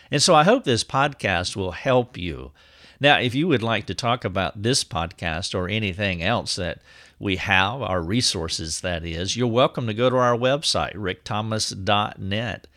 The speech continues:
And you can jump on our community forums. It's free to anybody who has access to the internet.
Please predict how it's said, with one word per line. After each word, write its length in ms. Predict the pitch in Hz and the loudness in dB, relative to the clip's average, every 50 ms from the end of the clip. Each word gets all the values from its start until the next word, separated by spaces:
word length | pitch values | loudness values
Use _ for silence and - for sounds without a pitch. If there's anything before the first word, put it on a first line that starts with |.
| _ _ - - - - - _ _ _ - | _ _ -20 -20 -20 -20 -20 _ _ _ -12
And 140 | 90 87 85 | -10 -6 -4
you 100 | 87 92 | -4 -4
can 180 | - - 95 90 | -4 -4 -6 -2
jump 240 | 101 104 95 - | -2 -2 -2 0
on 160 | 98 98 98 98 | -2 -2 0 0
our 120 | 92 90 | -2 -2
community 560 | - - 98 95 101 101 101 101 92 95 92 | -2 -4 -4 -2 -2 -2 -2 -2 -2 -4 -4
forums. 500 | - - - 104 104 104 107 117 113 92 | -4 -4 -2 0 0 0 0 -2 -4 -4
It's 160 | 90 87 - | -4 -4 -6
free 300 | - - - 101 104 107 | -6 -4 -4 -2 -2 -2
to 160 | - - 92 90 | -2 -4 -4 -4
anybody 580 | 101 110 117 110 98 101 101 104 107 113 113 | -2 -2 -2 -2 0 0 0 2 0 0 -2
who 180 | 107 107 95 87 | -2 -2 -2 -2
has 360 | 95 101 101 104 98 87 - - | 0 0 0 0 0 -2 -2 0
access 720 | 98 104 107 107 - - - - 107 110 107 101 - - | 2 2 2 0 0 -4 -4 -2 0 0 0 0 -2 -4
to 200 | - - 110 110 | -2 -2 -2 0
the 200 | 101 101 92 - - | 0 -2 -4 -2 -2
internet. 880 | 117 123 123 117 - 110 104 107 107 107 117 131 156 170 - - - | -2 -2 -2 -2 -2 -2 -2 -2 0 0 2 2 2 0 -4 -8 -16